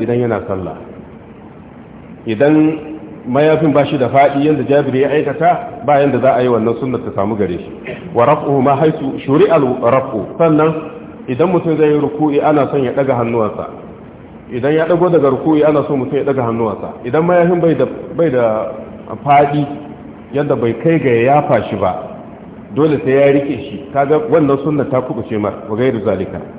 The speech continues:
Saboda haka yasa manzon Allah ya ce ya daura shi. In ya daura, kaga zai samu daman yin qablun shi, zai samu daman yi daga hannuwa lokacin kabbara. Amma mafi dacewa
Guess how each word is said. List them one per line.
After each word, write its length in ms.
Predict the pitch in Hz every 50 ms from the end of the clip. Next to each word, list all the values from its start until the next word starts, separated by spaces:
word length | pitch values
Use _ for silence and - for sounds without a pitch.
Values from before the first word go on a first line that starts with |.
| - - - - - - - - - - - - - - - - - - - - - -
Saboda 260 | 135 135 131 120 120
haka 180 | 131 131 - 127
yasa 240 | 123 120 131 131
manzon 260 | 120 110 104 107 117 117
Allah 200 | 127 120 117 110
ya 60 | 110 107 -
ce 60 | 120 104 95
ya 100 | 95 -
daura 520 | - 117 120 123 123 120 117 104 90 -
shi. 160 | - - 95 - 120
In 140 | 127 135 135
ya 160 | 127 131 135
daura, 340 | 131 143 143 156 151 135 113 -
kaga 220 | 135 135 127 139 135
zai 100 | 139 127 135
samu 220 | 127 110 107 110
daman 320 | 110 131 131 131 135 135 139
yin 200 | 139 131 - 135
qablun 360 | 135 131 143 131 131 117 101 -
shi, 240 | 139 170 196 - - - - - - -
zai 120 | 139 139
samu 220 | - 123 117 123 127
daman 500 | 123 131 135 131 135 135 135 139 135 135
yi 160 | 123 127 139 135 139
daga 240 | 143 139 123 135
hannuwa 320 | 117 123 135 139 139 131 120
lokacin 380 | 120 131 127 120 - - 123 123
kabbara. 680 | - 143 135 - 160 165 165 160 160 - - - - - - - - - - - - - - - - - - - - - - - - - - - - - - - - -
Amma 400 | 120 127 139 143 147 165 170 175
mafi 340 | 180 202 196 - 185 160 131
dacewa 640 | 117 160 160 165 160 160 160 151 131 107 107 107 101